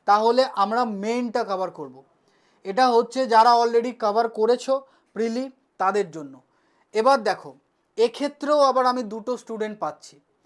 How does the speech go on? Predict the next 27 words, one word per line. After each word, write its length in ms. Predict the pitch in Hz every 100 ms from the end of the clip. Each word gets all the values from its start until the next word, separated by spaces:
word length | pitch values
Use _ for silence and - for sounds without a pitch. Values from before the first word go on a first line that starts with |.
| _ 160
বিভিন্ন 360 | 220 254 277 277 254
জন 100 | 262 254
কমেন্ট 280 | 220 240 240 240
করছে, 220 | 220 247 226
ফোন 180 | 220 240 226
করছে 260 | 233 233 240 240 _ _ _ _ 151
দুটো 220 | 214 254 233
ব্যাপারে। 300 | 214 170 139 143 _ _ _ _ _ 175 196
একটা 200 | - 262 240
হচ্ছে 220 | 247 254 226
যারা 160 | 220 226 214
already 360 | 214 220 220 220
প্রিপারেশন 480 | 220 208 220 220 226 208
নিয়েছিল 400 | 190 214 226 240 233 196
আগের 180 | 180 214 233
থেকে, 160 | 220 247 _ _ -
যারা 160 | 175 190 190
পেরিয়েছে 420 | 202 202 226 226 226 175
তাদের, 260 | 180 233 254 _ _ _ - 170
আর 80 | 175 151
দ্বিতীয় 360 | 220 220 285 285
হচ্ছে 240 | 247 226 254 202
যারা 180 | 190 208 208
কিন্তু 200 | 202 185 220
এখনও 280 | 180 190 202 214
শুরু 220 | - 185 196 190
করেনি। 560 | 165 170 175 170 170